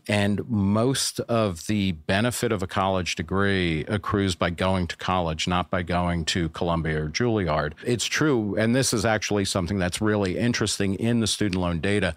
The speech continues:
African Americans tend to borrow more to go to college, and they go to more expensive schools on average. And there's,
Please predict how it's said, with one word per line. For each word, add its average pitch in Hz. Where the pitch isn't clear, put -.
African 131
Americans 98
tend 117
to 127
borrow 110
more 104
to 131
go 127
to 117
college, 85
and 101
they 107
go 107
to 113
more 98
expensive 90
schools 101
on 71
average. 58
And 95
there's, 110